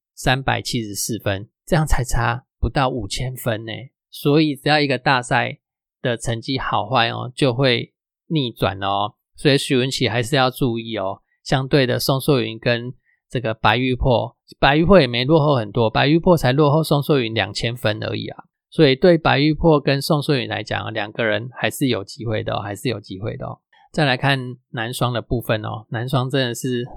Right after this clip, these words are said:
台湾的男双竞争力真的是很强哦。呃，排名在最前面的是李洋跟王麒麟哦，那在安全名单里面哦，他是六万七千七百九十八分，然后另外三组的男双呢，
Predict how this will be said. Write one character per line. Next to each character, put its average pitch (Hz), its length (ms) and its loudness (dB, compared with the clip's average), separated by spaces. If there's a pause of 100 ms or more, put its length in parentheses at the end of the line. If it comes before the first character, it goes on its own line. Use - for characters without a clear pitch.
(340)
台 131 120 2
湾 131 220 2
的 131 60 -4
男 120 180 -2
双 123 180 -2
竞 123 180 -2
争 113 160 -2
力 113 120 -2
真 120 120 -2
的 107 60 -6
是 123 100 -2
很 104 160 -4
强 - 220 -10
哦。 131 200 -10 (360)
呃， 123 320 -2
排 170 200 2
名 180 240 0
在 196 180 2
最 202 160 2
前 147 180 0
面 160 140 0
的 147 40 -2
是 165 160 2
李 135 240 -4
洋 107 240 -2
跟 120 180 -4
王 110 240 0
麒 107 260 -8
麟 101 200 -8
哦， 110 260 -12 (340)
那 110 180 -6
在 123 160 0
安 143 160 -2
全 123 140 -4
名 110 160 -10
单 117 180 -4
里 113 140 -12
面 110 240 -8
哦， 104 200 -12 (180)
他 127 160 -4
是 143 180 -2
六 139 240 4
万 135 220 2
七 123 220 -6
千 120 440 -6
七 - 260 -6
百 104 160 0
九 107 180 -8
十 - 140 -14
八 92 240 -4
分， 95 320 -10 (320)
然 107 140 -8
后 127 320 2
另 143 160 0
外 143 180 2
三 135 240 -2
组 113 160 -4
的 107 120 -4
男 104 220 -4
双 110 240 -2
呢， 107 220 -8